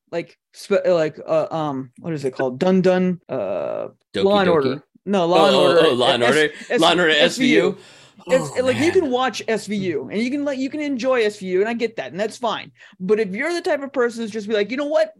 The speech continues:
Speaker 1: Today's a beautiful Saturday. I'm gonna do nothing but binge watch episode after episode of S V U," you might be fucking depressed, because it's
Speaker 2: <laughs>
Speaker 1: just like, that's way too much. It's just, it's
Speaker 2: There's
Speaker 1: not
Speaker 2: no might
Speaker 1: entertaining.
Speaker 2: about it.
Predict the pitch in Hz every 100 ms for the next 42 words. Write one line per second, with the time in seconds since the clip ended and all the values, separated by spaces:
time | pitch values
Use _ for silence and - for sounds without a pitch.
0 | - 254 262 254 226 196 233 277 339 311
1 | 294 285 277 311 370 262 240 240 208 220
2 | 220 226 262 233 180 170 170 262 311 381
3 | 294 262 226 208 - 262 262 262 269 262
4 | 262 240 - 240 220 202 202 170 156 208
5 | 202 208 202 214 277 - - - - 208
6 | 539 440 311 320 302 - 269 262 277 220
7 | 247 - - - _ _ _ 208 247 262
8 | 254 165 294 285 269 220 _ _ _ _
9 | _ - _ - 254 302 - - 208 214
10 | 294 359 339 - 349 349 494 311 - 226
11 | 226 262 269 196 190 190 190 196 185 175
12 | 165 151 120 101 82 -